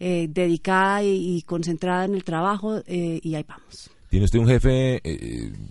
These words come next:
Speaker 2: digo yo, ¿no? El jefe suyo es un tipo que sabe de esta vaina, ¿no? Sabe de tic y, y yo me imagino que el reto que tiene usted al respecto debe ser bastante amplio.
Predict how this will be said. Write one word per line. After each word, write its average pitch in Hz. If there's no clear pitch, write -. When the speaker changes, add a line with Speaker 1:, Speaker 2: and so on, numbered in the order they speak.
Speaker 2:
digo 73
yo, 87
¿no? 73
El 50
jefe 71
suyo 113
es 123
un 165
tipo 135
que 107
sabe 85
de 82
esta 78
vaina, 64
¿no? 139
Sabe 104
de 87
tic 120
y, 78
y 76
yo 78
me 98
imagino 90
que 85
el 78
reto 104
que 98
tiene 90
usted 101
al 82
respecto 85
debe 92
ser 90
bastante 90
amplio. 65